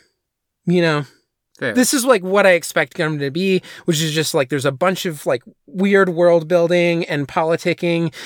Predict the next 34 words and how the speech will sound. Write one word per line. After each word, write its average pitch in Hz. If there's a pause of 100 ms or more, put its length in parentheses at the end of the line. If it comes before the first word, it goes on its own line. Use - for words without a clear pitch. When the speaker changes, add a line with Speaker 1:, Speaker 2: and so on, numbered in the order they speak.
(140)
Speaker 1:
and 170
there's 143
a 151
shit -
ton 170
of 156
characters, 156 (120)
and 147
there's 143
a 156
bunch 185
of 170
different 165
mechs. 139 (380)
Um, 139 (160)
the 170
main 202
crew 175
has, 156
like, 135 (120)
goes 165
through 156
multiple 160
upgrades 147
and 135
changes 143
of 135
mechs, 143
and 151
you 135
get 147
new 156
Speaker 2:
Mm-hmm. 147
Speaker 1:
mechs. 143